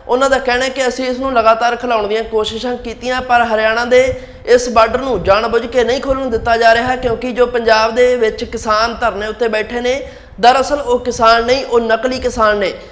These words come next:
ਇਸ ਤਰ੍ਹਾਂ ਦੀ ਗੱਲ ਮਨੋਹਰ ਲਾਲ ਖੱਟਰ ਦੇ ਵੱਲੋਂ ਆਖੀ ਗਈ ਹੈ ਤੇ ਨਾਲ ਹੀ ਉਹਨਾਂ ਆਖਿਆ ਕਿ ਇਹ ਸਰਕਾਰਾਂ ਨੂੰ ਅਸਥਿਰ ਕਰਨਾ ਚਾਹੁੰਦੇ ਨੇ, ਦੇਸ਼ ਦੇ ਵਿੱਚ ਅਰਾਜਕਤਾ ਫੈਲਾਉਣਾ ਚਾਹੁੰਦੇ ਆ।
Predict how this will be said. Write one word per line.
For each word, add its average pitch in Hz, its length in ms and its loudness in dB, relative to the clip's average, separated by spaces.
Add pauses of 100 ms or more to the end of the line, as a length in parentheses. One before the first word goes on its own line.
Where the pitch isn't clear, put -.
(160)
ਇਸ 233 140 0
ਤਰ੍ਹਾਂ 254 200 0
ਦੀ 247 120 -6
ਗੱਲ 226 300 4
ਮਨੋਹਰ 247 260 -2
ਲਾਲ 247 160 -4
ਖੱਟਰ 233 280 -10
ਦੇ 226 120 0
ਵੱਲੋਂ 226 260 0
ਆਖੀ 214 260 -6
ਗਈ 247 180 2
ਹੈ 220 100 4
ਤੇ 220 120 -2
ਨਾਲ 220 240 0
ਹੀ 240 80 -4
ਉਹਨਾਂ 240 160 -2
ਆਖਿਆ 233 260 -4
ਕਿ 254 140 -4
ਇਹ 240 280 -2
ਸਰਕਾਰਾਂ 226 600 2
ਨੂੰ 226 180 -2 (440)
ਅਸਥਿਰ 262 540 4
ਕਰਨਾ 226 320 -4
ਚਾਹੁੰਦੇ 233 320 0
ਨੇ, 254 140 -2
ਦੇਸ਼ 220 300 2
ਦੇ 240 100 4
ਵਿੱਚ 233 200 -2
ਅਰਾਜਕਤਾ 226 580 0
ਫੈਲਾਉਣਾ 202 320 -2
ਚਾਹੁੰਦੇ 226 360 0
ਆ। 160 100 0